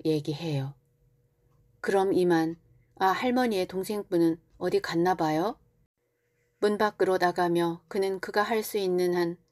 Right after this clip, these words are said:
최대로 자연스럽게 물었다. "왜?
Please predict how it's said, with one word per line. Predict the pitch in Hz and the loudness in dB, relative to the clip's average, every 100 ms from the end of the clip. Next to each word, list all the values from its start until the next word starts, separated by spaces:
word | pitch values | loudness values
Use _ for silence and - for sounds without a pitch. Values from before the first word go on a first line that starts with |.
| _ | _
최대로 | - 254 233 180 170 170 | 2 4 4 2 0 -2
자연스럽게 | 202 180 180 175 165 - 156 | -4 -6 -4 -4 -6 -6 -8
물었다. | 160 156 - 147 147 - _ _ _ _ - | -6 -8 -8 -8 -8 -10 _ _ _ _ -2
"왜? | 180 170 147 | 2 4 2